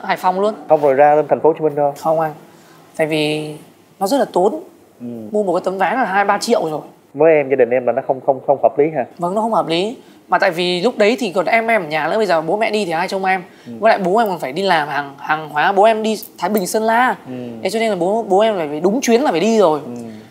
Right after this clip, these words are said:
Speaker 1: Bởi vì cũng may là vào trong đấy là sẽ có gì em.
Speaker 2: Ừ.
Speaker 1: Với lại em cũng nói bố mẹ em là thôi, bố mẹ ở nhà đi. Bố mẹ đi về đấy làm gì cho mất công. Giờ vừa tốn kém này mà con cũng lớn rồi, cứ để con tự, không sao đâu.
Speaker 2: Ừ.
Speaker 1: Vào đấy gì cũng đón, đừng lo gì cả.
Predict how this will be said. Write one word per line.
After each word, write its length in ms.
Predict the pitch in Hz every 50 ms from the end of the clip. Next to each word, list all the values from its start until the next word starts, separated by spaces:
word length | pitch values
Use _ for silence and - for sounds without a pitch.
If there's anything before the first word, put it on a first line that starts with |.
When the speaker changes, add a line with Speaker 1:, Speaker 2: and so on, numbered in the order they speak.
| - - - - _
Speaker 1:
Bởi 240 | - 175 175 170 165
vì 140 | 160 175 180
cũng 160 | 262 233 240
may 160 | 254 247 226
là 80 | 208 180
vào 200 | 156 175 156 165
trong 140 | - 202 196
đấy 160 | 185 180 220
là 100 | 247 208
sẽ 140 | - 220 220
có 100 | 214 220
gì 240 | 190 196 180 170 175
em. 160 | 190 202 196
Speaker 2:
Ừ. 220 | 190 - - 127 117 113 107 107 - - - _ _
Speaker 1:
Với 100 | - 262
lại 100 | 285 254
em 120 | 220 240 240
cũng 80 | 254
nói 140 | 269 247 254
bố 120 | 254 262 277
mẹ 80 | 294
em 160 | 240 233 247
là 80 | 240 226
thôi, 300 | - 220 240 240 247 254
bố 100 | 208 220
mẹ 120 | 247 262
ở 80 | - 170
nhà 300 | 160 165 165 160 156 160
đi. 240 | 180 202 220 208 185 - - - _ _ _ -
Bố 80 | - 220
mẹ 120 | 254 226
đi 140 | 220 233 214
về 60 | 196
đấy 140 | 165 180 220
làm 80 | 240
gì 100 | 214 180 160
cho 60 | 180
mất 180 | 196 240 226 -
công. 220 | - 226 214 208 185 - - - - _ _ _ -
Giờ 160 | 170 160 151
vừa 200 | 143 147 156 151
tốn 280 | 147 - 160 180 202 196
kém 240 | - 185 190 214
này 120 | 240 214 170
mà 120 | 156 156
con 240 | 151 190 202 202 208
cũng 180 | 208 202 226 226
lớn 220 | 208 208 233 269
rồi, 320 | 269 220 175 165 160 156 156
cứ 60 | -
để 140 | 233 208 156
con 140 | 147 180 196
tự, 180 | - - 202 - - - - - -
không 80 | - 214
sao 220 | - - 214 214 214
đâu. 200 | 214 214 214 202 - -
Speaker 2:
Ừ. 60 | - 113 113 107 -
Speaker 1:
Vào 120 | - 160 160
đấy 120 | 165 196
gì 200 | 208 208 196 180
cũng 120 | 185 202
đón, 280 | 214 196 185 208 240 247 - - _ _ _ -
đừng 180 | - 175 160
lo 220 | 180 196 196 196 190
gì 80 | 156
cả. 240 | 151 - 143 - -